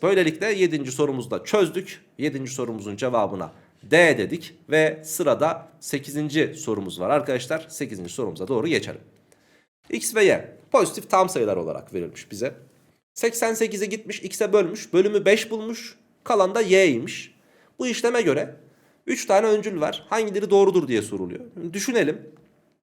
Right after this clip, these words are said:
Şimdi ben bu seksen sekiz sayısını nasıl elde ederim? Seksen sekiz eşittir. Hocam beş ile X'i çarparız. Üstüne Y ekleriz. Süper.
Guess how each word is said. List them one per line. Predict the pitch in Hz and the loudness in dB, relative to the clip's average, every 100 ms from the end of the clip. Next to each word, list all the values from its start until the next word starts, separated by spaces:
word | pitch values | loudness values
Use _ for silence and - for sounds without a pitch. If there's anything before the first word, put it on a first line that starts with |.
| _ - | _ -14
Şimdi | 143 | -2
ben | 185 202 | -2 -2
bu | 190 | -4
seksen | 185 - 196 | -6 -4 -4
sekiz | 196 190 - | -4 -10 -6
sayısını | 185 185 185 | -4 -4 -4
nasıl | 208 214 185 | -2 2 2
elde | 131 | 2
ederim? | 104 104 104 - _ | 0 -2 -4 -12 _
Seksen | - 170 - 175 | -8 -4 -2 -4
sekiz | 175 170 170 | -4 -2 -2
eşittir. | 175 180 156 196 - _ _ _ _ - | -2 -6 -8 -8 -12 _ _ _ _ -4
Hocam | 196 185 117 160 | 2 2 2 0
beş | 190 185 | 0 0
ile | 170 | -6
X'i | 165 156 | -6 -8
çarparız. | 156 165 180 190 202 - - _ _ _ _ - | -4 -4 0 -2 -2 -8 -16 _ _ _ _ -10
Üstüne | - 143 190 | -8 -4 -2
Y | 214 185 | 2 4
ekleriz. | 147 101 80 - - - | 6 4 -4 -10 -12 -12
Süper. | - 233 110 110 - | -8 -4 -4 -4 -10